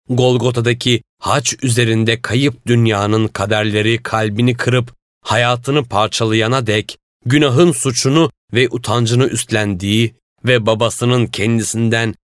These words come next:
yüz çevirmesine katlandığı hiçbir zaman unutulmayacaktır. Tüm dünyaların yaratıcısının, tüm yazgıların hakiminin insan sevgisinden ötürü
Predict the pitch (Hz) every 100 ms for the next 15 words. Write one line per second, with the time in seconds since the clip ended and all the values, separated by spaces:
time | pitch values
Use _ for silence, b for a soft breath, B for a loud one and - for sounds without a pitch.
0 | - 104 131 - - 110 113 110 107 120
1 | 117 - 104 - 107 104 104 117 95 143
2 | 180 87 101 110 95 101 101 101 101 _
3 | _ 131 113 - 127 117 90 78 73 -
4 | - - _ _ _ _ _ _ _ -
5 | 170 196 120 120 113 107 104 107 104 95
6 | 95 95 - 95 98 110 107 107 _ _
7 | _ - 127 123 101 110 110 107 110 110
8 | 120 104 92 110 - 113 113 117 117 113
9 | _ _ - 135 120 - 113 147 - 113
10 | 120 113 - 113 110 120 113 - 110 117